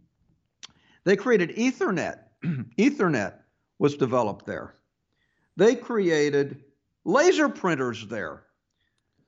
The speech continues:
The whole idea of a graphical user interface and WYSIWYG, what you see is what you get, <clears throat> they created. Things that we do use now, they created from scratch out there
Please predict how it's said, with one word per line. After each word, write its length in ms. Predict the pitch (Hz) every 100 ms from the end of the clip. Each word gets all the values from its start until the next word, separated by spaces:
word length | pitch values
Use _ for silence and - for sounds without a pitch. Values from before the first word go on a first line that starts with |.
| _
The 100 | 175
whole 300 | 202 262 233
idea 360 | 202 190 175 233
of 80 | 175
a 80 |
graphical 560 | 147 170 185 202 185 180
user 320 | 170 170 160
interface 640 | 156 190 202 - 135 127 143
and 120 | 135
WYSIWYG, 640 | 208 226 202 131 104 85
what 220 | 101 180 190
you 100 | 185
see 220 | - 175
is 140 | 131
what 160 | 143 -
you 120 | 147
get, 460 | 151 214 - - _ _ _ -
<clears throat> 300 | - - -
they 140 | 156
created. 600 | 160 175 165 190 156 101 - _ _
Things 220 | 233 285 254
that 140 | 226
we 320 | 220 233 226
do 580 | 147 156 208 226 214 196
use 320 | 175 208 196 170
now, 720 | 180 247 214 151 160 - - _ _ -
they 280 | 107 202 247
created 680 | - 233 175 165 165 165
from 140 | - 123
scratch 600 | - - 165 202 202 -
out 260 | 120 104
there 280 | 117 110 110